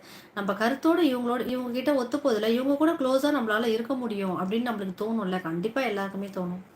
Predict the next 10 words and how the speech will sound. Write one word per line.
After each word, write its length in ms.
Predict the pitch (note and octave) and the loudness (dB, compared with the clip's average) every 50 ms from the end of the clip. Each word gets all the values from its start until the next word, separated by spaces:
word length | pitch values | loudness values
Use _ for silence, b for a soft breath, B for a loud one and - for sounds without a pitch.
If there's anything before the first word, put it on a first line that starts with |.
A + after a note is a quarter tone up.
| - B B B B B B B B B B | -20 B B B B B B B B B B
அந்த 380 | - F#3 G3 G#3 G#3+ G#3+ A3 G#3 | -6 -4 -4 -4 -4 -4 -4 -2
மாதிரி, 420 | G3 F#3 G3 A#3 B3+ B3+ B3 A#3 A#3 - - - - - - - - - | -2 -2 0 0 -2 -4 -4 -8 -12 -16 -20 -20 -20 -20 -20 -20 -20 -12
சரியா? 500 | - - C4+ C4 C#4 C4+ C4+ C#4 C4 C4+ C4+ - - - - - - - - - - - B B B B B B B B B - - | -4 -2 0 2 4 4 4 2 0 -2 -6 -10 -18 -20 -20 -20 -20 -20 -20 -20 -20 -20 B B B B B B B B B -8 -2
இப்ப 220 | D#4+ E4 D#4 C#4+ C#4 | 0 2 2 2 2
தமிழ் 300 | - B3 A#3 A#3+ C4 C#4 | 2 0 2 2 2 2
வினோ 180 | C#4 C4+ C4 | 2 2 2
அடுத்து 320 | B3 A3+ A3+ A3+ A3+ C4+ A#3+ | 0 0 0 -2 -2 -2 -2
இன்னொன்னு 340 | A#3 A#3+ B3 A#3+ A#3+ A#3 | 0 0 0 0 0 -2
வைப்பாங்க 340 | A3+ A#3 - A#3+ A#3+ A#3 A#3 | -2 -2 -4 -4 -4 -4 -4
பாருங்க. 280 | A3+ G#3+ G#3 G3+ G3 | -4 -6 -8 -8 -10